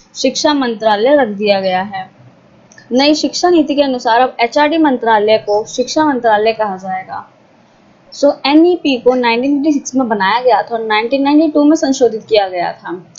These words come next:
जब दो हज़ार चौदह के आम चुनावों में भारतीय जनता पार्टी के घोषणा पत्र में नई शिक्षा नीति दो हज़ार बीस को लागू करने का वादा भी किया गया था, तो वा-,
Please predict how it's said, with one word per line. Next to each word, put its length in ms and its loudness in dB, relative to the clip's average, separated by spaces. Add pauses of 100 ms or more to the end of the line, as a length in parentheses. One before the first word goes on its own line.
(180)
जब 160 0
दो 80 4
हज़ार 160 4
चौदह 400 2
के 160 -2
आम 240 -2
चुनावों 540 -2
में 260 -2
भारतीय 400 0
जनता 280 4
पार्टी 400 -2
के 200 -2
घोषणा 480 0
पत्र 220 -2
में 120 -4
नई 220 0
शिक्षा 360 -4
नीति 260 -10
दो 100 4
हज़ार 240 2
बीस 220 -4
को 140 2
लागू 260 0
करने 300 -6
का 100 0
वादा 360 0
भी 120 -2
किया 280 -2
गया 160 -4
था, 120 -8
तो 160 2
वा-, 220 0